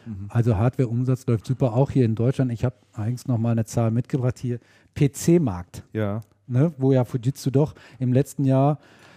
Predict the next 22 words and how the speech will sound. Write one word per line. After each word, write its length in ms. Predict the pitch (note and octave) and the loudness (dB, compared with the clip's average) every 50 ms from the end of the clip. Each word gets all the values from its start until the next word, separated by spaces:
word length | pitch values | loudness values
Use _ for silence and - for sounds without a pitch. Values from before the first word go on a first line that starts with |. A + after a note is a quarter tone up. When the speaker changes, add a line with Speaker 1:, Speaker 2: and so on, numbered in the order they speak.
| - _ _ _ | -20 _ _ _
Speaker 2:
äh, 80 | - C#3 B2+ D3+ C#3+ C#3 C3 _ _ _ _ - - | -6 -6 -6 -6 -8 -12 -16 _ _ _ _ -20 -12
naja, 340 | C3 D3 D#3+ E3 D#3 D#3 C#3+ | -4 0 2 2 4 4 2
ein 120 | C#3 D3+ C3+ | 0 0 -2
bisschen 520 | F#3 - - - F#3 F3+ F3+ F3+ F3+ F#3 | -4 -2 0 0 2 2 2 0 -2 -4
unter 240 | F3+ D#3+ D#3 - D3 | -4 -2 0 0 2
ferner 280 | - - D#3 D3+ D3 | 2 2 4 4 4
Liefen, 480 | C#3+ C#3+ F#3 F#3 - - A#2 G#2 G#2 G2+ | 4 4 2 0 -2 -4 -4 -4 -4 -4
äh, 200 | G#2+ A2+ A2+ A2 | -4 -4 -4 -2
ging 280 | G#2+ A#2+ B2 C3+ D#3+ E3 | 0 0 0 0 0 0
und 280 | C#3 A#2+ A#2+ A2+ - - | -2 -2 -4 -6 -8 -8
man 260 | B2+ A#2+ A#2 A#2 A2+ | -6 -4 -2 -2 0
hatte 200 | - D3 - D3+ | -2 0 0 0
den 140 | B2 B2 B2 | 0 0 0
Eindruck, 280 | A2 A#2+ C3 C#3 C3+ B2+ | 2 2 2 2 2 0
die 60 | C3 | 0
verlieren 340 | - - C3+ A#2+ C3+ C3+ B2+ | 0 0 2 4 4 2 2
da 100 | B2 A2 | 2 0
den 140 | A2 G#2+ | 0 0
A-, 120 | A2 B2+ - - | -2 -4 -4 -2
äh, 140 | - A#2+ A2 | 0 0 2
den 160 | - A#2 A2 | 0 0 0
Anschluss. 560 | A2 C#3 F3+ G3 - - G#2+ G#2+ C#3+ F3 - | 2 0 0 0 -2 -4 -2 0 0 -2 -4